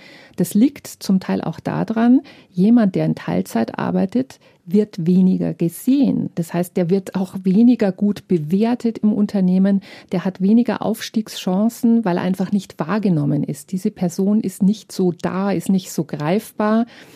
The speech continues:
Und einmal Teilzeit, man ist weg vom Fenster. Man muss dann schon sehr, sehr, sehr genau aufpassen, wie halte ich meine Netzwerke aufrecht? Wie sorge ich dafür, dass andere auch sehen, wie gut meine Leistung ist?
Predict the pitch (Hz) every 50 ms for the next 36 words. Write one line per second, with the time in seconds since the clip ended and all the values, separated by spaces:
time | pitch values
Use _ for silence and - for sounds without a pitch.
0 | - - - - _ - 196 175 - - - 180 190 202 226 226 214 - - -
1 | 180 185 196 - - 208 202 - 202 - - 202 - - 170 190 214 - - -
2 | - 226 214 214 - 214 196 196 185 - - 165 165 165 170 175 190 202 - -
3 | 196 190 - 185 175 175 - - - 233 240 269 254 226 214 190 180 180 180 175
4 | 165 175 175 165 156 156 - - - 202 - _ - 175 165 - - - 180 175
5 | - - - - - - _ - 190 208 220 233 - - 196 202 202 196 - 190
6 | - 190 - - 180 180 185 190 190 202 214 214 - - - 202 185 180 - -
7 | 175 - - 170 175 180 - - - 156 156 - - - - - 196 170 208 226
8 | 247 - - - 202 202 208 196 208 196 185 180 - - 190 180 - - - 190
9 | 175 175 185 - - - - - - 180 175 - - - 180 185 185 185 185 -
10 | - 165 165 - - - - - - - 202 208 220 233 226 220 208 196 - -
11 | 202 - - 196 190 180 180 180 170 - 151 147 - - 160 151 - - - 170
12 | - -